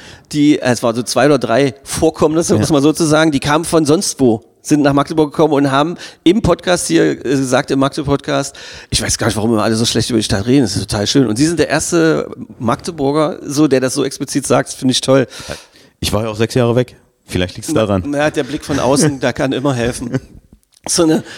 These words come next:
Speaker 1: so eine, so eine philosophische Betrachtung, die immer gilt. Jetzt muss ich was fragen. Sie haben ja, wie gesagt, Sie haben sich extra vorbereitet, den ganzen Tag gestern irgendwie drauf und vor Ihnen liegt auch ein Stapel. Ich möchte jetzt nicht sagen, das sind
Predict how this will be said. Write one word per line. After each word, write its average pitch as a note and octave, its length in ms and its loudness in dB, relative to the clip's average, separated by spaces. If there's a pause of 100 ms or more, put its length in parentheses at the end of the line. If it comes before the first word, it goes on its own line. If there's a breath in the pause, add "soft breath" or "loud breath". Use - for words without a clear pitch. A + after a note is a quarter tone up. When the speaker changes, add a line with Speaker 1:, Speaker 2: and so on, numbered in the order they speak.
(120)
Speaker 1:
so - 160 0
eine, C#3+ 160 2
so D3 180 0
eine C3 60 -2
philosophische F3 560 2
Betrachtung, D#3 480 0
die C#3+ 140 -4
immer D3 220 2
gilt. D3 240 0 (240 loud breath)
Jetzt E3 240 2
muss E3+ 160 0
ich D#3+ 100 -4
was D3+ 160 0
fragen. B2+ 320 -4
Sie C#3+ 180 -2
haben D#3 140 -2
ja, E3 240 0
wie D#3 60 -10
gesagt, C#3 240 -4
Sie D3 40 0
haben C#3 100 0
sich C3 200 -6
extra D3 240 -4
vorbereitet, B2 540 -4
den A#2 80 -2
ganzen C3+ 420 -2
Tag C#3 240 -4
gestern A#2+ 420 -6
irgendwie C3 280 -4
drauf C#3 260 -2
und C#3+ 140 -2
vor D#3 200 -2
Ihnen D#3 160 0
liegt D3+ 300 -2
auch D3 140 -2
ein C#3+ 120 -4
Stapel. D3 440 -2 (260 loud breath)
Ich - 180 -2
möchte D#3 220 2
jetzt D#3 140 -4
nicht E3 100 -6
sagen, E3 300 -2
das C3 100 -4
sind D#3+ 240 -2